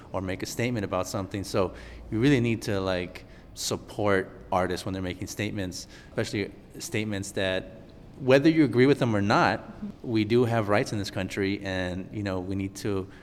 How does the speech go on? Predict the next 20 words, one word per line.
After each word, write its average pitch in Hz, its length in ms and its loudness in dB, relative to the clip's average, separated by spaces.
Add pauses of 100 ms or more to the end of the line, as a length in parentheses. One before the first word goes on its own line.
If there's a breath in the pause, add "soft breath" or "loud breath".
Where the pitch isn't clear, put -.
(340 loud breath)
we 110 80 -4
need 101 140 -4
to - 100 -2
work 101 340 0
on, 92 320 -2
uh, 90 440 -4
on 92 120 -4
pushing - 360 -4
those 95 180 0
limits, 104 420 -2
because 92 500 -6 (380 loud breath)
there's 113 200 -2
so 123 200 2
many 117 160 2
forces, 107 840 -2 (260)
uh, 95 180 -4
especially 151 340 0
for 120 120 -2
young 104 160 2
people, 127 440 -4